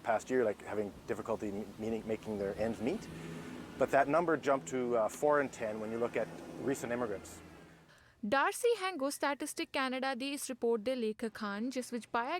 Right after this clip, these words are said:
Speaker 2: ਗਿਆ ਹੈ ਕਿ ਕੈਨੇਡਾ ਵਿੱਚ ਨਵੇਂ ਆਏ ਪ੍ਰਵਾਸੀਆਂ ਲਈ cost of living ਕੈਨੇਡਾ ਵਿੱਚ ਪੈਦਾ ਹੋਏ ਲੋਕਾਂ ਜਾਂ ਵੀਹ ਸਾਲਾਂ ਤੋਂ ਇੱਥੇ ਆਏ ਪ੍ਰਵਾਸੀਆਂ ਨਾਲੋਂ ਚੌਦਾਂ ਪੁਆਇੰਟ ਵੱਧ ਹੈ।
Speaker 1: As we know,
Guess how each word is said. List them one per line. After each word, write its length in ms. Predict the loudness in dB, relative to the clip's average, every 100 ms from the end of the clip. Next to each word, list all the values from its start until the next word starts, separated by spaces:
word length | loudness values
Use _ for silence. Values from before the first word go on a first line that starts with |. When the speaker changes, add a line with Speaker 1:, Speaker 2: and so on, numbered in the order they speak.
| -2
Speaker 2:
ਗਿਆ 200 | -2 -2
ਹੈ 160 | -2 -4
ਕਿ 160 | -4 -2
ਕੈਨੇਡਾ 380 | -2 -2 -2 -2
ਵਿੱਚ 220 | -2 -2
ਨਵੇਂ 280 | 0 0 -2 -4
ਆਏ 140 | -6 -6
ਪ੍ਰਵਾਸੀਆਂ 640 | -2 0 0 -2 -2 -2 -2
ਲਈ 320 | -2 -2 -4 -8 -20 -4 2
cost 340 | 2 2 0 -2
of 120 | 0
living 340 | 0 2 2 2
ਕੈਨੇਡਾ 420 | 0 0 2 2 0
ਵਿੱਚ 220 | -2 -4
ਪੈਦਾ 340 | -2 0 2 2
ਹੋਏ 220 | 2 2
ਲੋਕਾਂ 500 | 4 2 0 -2 -2
ਜਾਂ 200 | 0 0 0
ਵੀਹ 240 | 2 0
ਸਾਲਾਂ 360 | 0 0 0 -2
ਤੋਂ 120 | -2
ਇੱਥੇ 360 | -4 0 0 0 0
ਆਏ 140 | 0 0 -2
ਪ੍ਰਵਾਸੀਆਂ 520 | 0 0 0 -2 0
ਨਾਲੋਂ 420 | 0 2 2 0 -4
ਚੌਦਾਂ 420 | -4 -2 0 0 0
ਪੁਆਇੰਟ 360 | 0 0 0 -2 -2
ਵੱਧ 220 | 0 0 -2
ਹੈ। 140 | -4 -6 -8 _ -4
Speaker 1:
As 160 | 0 4
we 100 | 6
know, 100 | 6